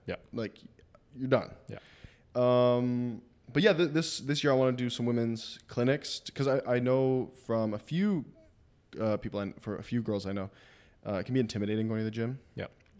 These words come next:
Speaker 2: Uh, just because, you know, it's a lot of guys.
Speaker 1: Do you have
Speaker 2: And
Speaker 1: a women's rep? Like, is there a girl in
Speaker 2: Yeah,
Speaker 1: your,
Speaker 2: so we
Speaker 1: 'cause
Speaker 2: have
Speaker 1: you have
Speaker 2: two.
Speaker 1: how many, how many members, like, how many, like, leaders, executive, you wanna call it?
Speaker 2: We have, so for women's, uh,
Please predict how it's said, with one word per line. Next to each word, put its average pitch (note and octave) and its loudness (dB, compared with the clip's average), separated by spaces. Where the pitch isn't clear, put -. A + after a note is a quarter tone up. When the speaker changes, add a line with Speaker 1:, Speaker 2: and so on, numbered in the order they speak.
Speaker 2:
Uh, F#2+ -8
just - -16
because, F#2+ -12
you C#3 -10
know, - -14
it's - -20
a - -8
lot G#2+ 2
of G2 -8
guys. G#2 -2
Speaker 1:
Do B2+ 6
you B2 12
have A2+ 10
Speaker 2:
And A2 12
Speaker 1:
a G#2 10
women's G#2 4
rep? G#2 0
Like, G#2 4
is G2+ 0
there G#2+ 6
a G2+ 6
girl G#2+ 6
in G#2 4
Speaker 2:
Yeah, F#3+ 12
Speaker 1:
your, D3 10
Speaker 2:
so - 4
we E3 10
Speaker 1:
'cause C3 12
Speaker 2:
have A#2 8
Speaker 1:
you D3+ 12
have D3 12
Speaker 2:
two. D#3 6
Speaker 1:
how C#3+ 4
many, D3+ 4
how B2+ -6
many C#3+ 0
members, G#2 0
like, A#2 0
how C3 0
many, A#2 0
like, F#2 -2
leaders, G#2 2
executive, G2 -2
you G#2+ -4
wanna G2 -2
call G#2 2
it? A2 -4
Speaker 2:
We C3 6
have, C3+ 8
so C3 0
for B2 -2
women's, D3 2
uh, G#2 -2